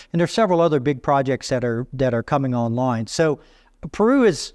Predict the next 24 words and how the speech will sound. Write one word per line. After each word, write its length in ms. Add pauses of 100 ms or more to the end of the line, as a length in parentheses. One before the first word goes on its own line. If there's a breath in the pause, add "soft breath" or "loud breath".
I 120
think, 220
is 160
gonna 240
be 140
fine. 680
Uh, 280
and 140
the 40
people 240
that 120
know 220
Peru 360
know 260
this, 380
right? 360
So 320
it's 240
the, 340
it's 180
the 80
retail 280
investors 400
that, 200